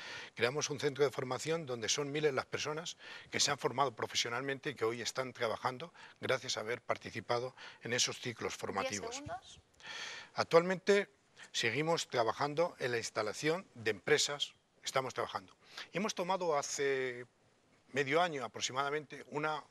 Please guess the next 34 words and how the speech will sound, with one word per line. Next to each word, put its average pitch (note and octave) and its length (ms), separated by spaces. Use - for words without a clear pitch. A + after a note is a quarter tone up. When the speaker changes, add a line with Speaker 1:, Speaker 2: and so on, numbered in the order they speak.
Speaker 1:
eh, A#2 300
una D3+ 180
medida D3+ 260
que C3 140
consideramos A#2+ 720
que C#3 120
es C3+ 60
muy D3 120
Speaker 2:
¿Le - 80
pido A#2+ 160
terminar? G#2 160
Speaker 1:
importante, - 180
que B2 120
desde A#2 200
ahora D#3 140
en E3 60
adelante D#3 540
vamos C#3 320
a - 20
hacer C3 140
una D3 180
exención C3+ 540
de A2 100
licencia C#3+ 460
de C3+ 80
obras C#3+ 280
para A2 280
tanto D3 400
para G#2+ 180
todos C#3+ 220
los C#3 100
que A#2+ 140
quieran A#2+ 240
construir A2 400